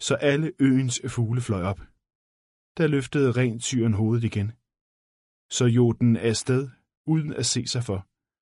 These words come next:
og med en hæs af brølen faldt den ud over fjeldsiden. Vi stod og pustede og så på den dernede.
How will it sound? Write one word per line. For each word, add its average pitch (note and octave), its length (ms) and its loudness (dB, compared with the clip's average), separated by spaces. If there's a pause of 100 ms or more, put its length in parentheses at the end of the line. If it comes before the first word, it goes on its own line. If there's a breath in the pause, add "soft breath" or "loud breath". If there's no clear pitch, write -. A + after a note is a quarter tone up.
(380)
og A2 120 2
med A#2+ 160 6
en A2+ 100 6
hæs B2 340 0
af A#2+ 100 -6
brølen A#2+ 600 2 (120)
faldt B2 260 0
den C#3 120 0
ud C3+ 200 2
over G#2+ 100 2
fjeldsiden. G#2+ 640 0 (1000)
Vi F2 80 -6
stod G#2 220 0
og F2 80 -4
pustede G2+ 680 -2 (300)
og A#2 120 -4
så C#3 220 0
på A2+ 180 -2
den A#2+ 120 2
dernede. G2+ 380 0